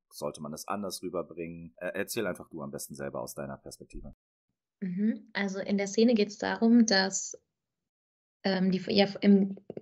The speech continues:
Speaker 2: Gerichtssaal sind und es gibt die, ähm, eine von den Delta Nus, also ehemalige Delta Nu, die Fitness Queen, die angeklagt ist, die ihr Alibi aber nicht verraten möchte. Im Gerichtssaal sagt der Poolboy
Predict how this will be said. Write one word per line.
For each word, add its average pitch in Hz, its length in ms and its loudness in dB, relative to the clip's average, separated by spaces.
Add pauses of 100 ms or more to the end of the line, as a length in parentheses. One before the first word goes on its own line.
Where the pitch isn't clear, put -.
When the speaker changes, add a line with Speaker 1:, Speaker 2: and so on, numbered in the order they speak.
(100)
Speaker 2:
Gerichtssaal 220 680 4
sind 240 340 6
und 202 160 0
es - 240 -8
gibt - 340 2 (480)
die, 202 240 4
ähm, 196 560 0
eine 208 240 6
von 208 140 0
den 196 120 2
Delta 196 300 0
Nus, 208 340 8
also - 180 0
ehemalige 196 500 2
Delta 190 260 -2
Nu, 196 80 0
die 190 140 -2
Fitness 220 340 4
Queen, 202 220 0
die 196 120 -2
angeklagt 202 600 2
ist, 190 280 -6 (340)
die 202 140 0
ihr 202 220 8
Alibi 196 360 8
aber 175 180 4
nicht 175 180 6
verraten 170 480 4
möchte. 202 520 6
Im 220 140 8
Gerichtssaal 240 640 6
sagt 196 540 6
der 185 180 4
Poolboy 202 720 12